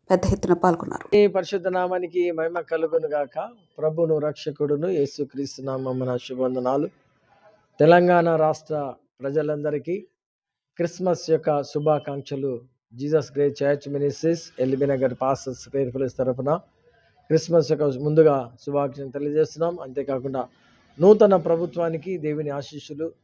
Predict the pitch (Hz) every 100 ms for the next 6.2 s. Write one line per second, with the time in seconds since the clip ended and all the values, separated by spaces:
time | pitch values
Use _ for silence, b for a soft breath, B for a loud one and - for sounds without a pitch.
0 | _ 135 131 143 131 147 143 143 143 139
1 | 147 165 b b b _ 113 143 156 143
2 | 143 131 127 160 151 139 147 139 147 151
3 | 151 151 151 160 139 143 135 135 139 127
4 | 139 143 139 160 196 _ _ _ _ 147
5 | 165 165 170 151 143 160 151 156 156 160
6 | 156 139